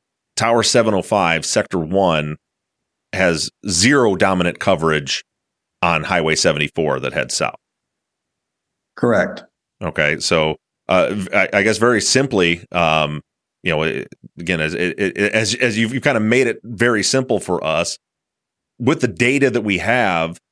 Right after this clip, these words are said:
Speaker 1: would you say that Robert's handset was traveling south on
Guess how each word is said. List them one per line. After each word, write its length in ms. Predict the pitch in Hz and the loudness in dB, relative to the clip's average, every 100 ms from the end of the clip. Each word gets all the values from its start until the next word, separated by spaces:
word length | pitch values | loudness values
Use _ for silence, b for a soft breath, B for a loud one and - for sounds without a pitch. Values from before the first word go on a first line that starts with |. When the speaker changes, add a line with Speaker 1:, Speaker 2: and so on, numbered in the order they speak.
| _ _ _ _ _ - | _ _ _ _ _ -4
Speaker 1:
would 240 | 104 104 | -2 0
you 180 | 92 143 | 2 2
say 580 | 139 127 113 107 104 107 - | 4 4 4 4 2 -2 -2
that 180 | 92 | -2
Robert's 360 | 95 104 107 92 | 2 2 2 0
handset 600 | 113 110 98 - 90 87 - | 0 0 0 2 4 2 0
was 220 | 92 85 | -2 -2
traveling 440 | - 107 92 87 85 | 2 2 4 2 0
south 420 | 110 92 90 - - | 2 4 2 -2 -2
on 460 | 87 85 82 80 | 0 2 0 -4